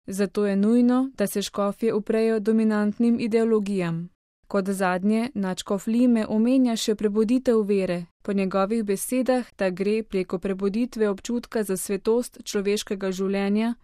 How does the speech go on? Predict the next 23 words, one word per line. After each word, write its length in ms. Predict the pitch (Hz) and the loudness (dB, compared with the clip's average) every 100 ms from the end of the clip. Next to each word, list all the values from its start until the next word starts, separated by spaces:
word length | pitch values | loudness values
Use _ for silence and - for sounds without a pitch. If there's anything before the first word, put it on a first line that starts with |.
| _ | _
in 140 | 214 208 | -2 0
preko 400 | 226 240 233 247 | 0 0 0 -2
prisotnosti 760 | 220 - 202 190 220 214 214 | 0 0 -2 -2 -4 -4 -6
kristjanov, 720 | 208 185 - 214 220 226 233 226 - | -4 -6 -4 -2 0 2 0 -2 0
kjer 180 | 254 254 | 0 2
je 160 | 220 | 0
vidno 480 | 196 240 220 240 269 - | 0 -2 2 2 2 0
in 160 | 214 | 0
materialno 800 | 196 185 190 185 180 185 214 226 - | 0 -2 -2 -2 -2 0 0 -2 -4
odprto 500 | 214 - 285 285 262 | -6 0 0 2 0
za 180 | 208 208 | 0 0
večno 400 | 214 240 - 220 | -2 -2 -2 -4
skrivnost 760 | 214 226 214 208 180 170 - - - | -2 0 2 2 0 -6 -12 -18 -6
in 140 | 214 | -4
kjer 260 | 196 214 202 | 0 0 0
se 200 | - 202 | 0 -2
vera 400 | 196 220 226 226 | 0 0 0 -2
vsak 340 | 202 - 196 190 | -4 -2 -4 -2
dan 360 | 202 214 233 - | -2 0 -2 -2
učlovečuje 840 | 240 - 247 233 214 285 277 262 - | -6 0 2 2 -2 -2 2 0 0
v 100 | 233 | -2
življenju 520 | 240 247 208 196 214 | 0 2 2 0 0
vseh. 340 | 208 202 180 | -2 -4 -4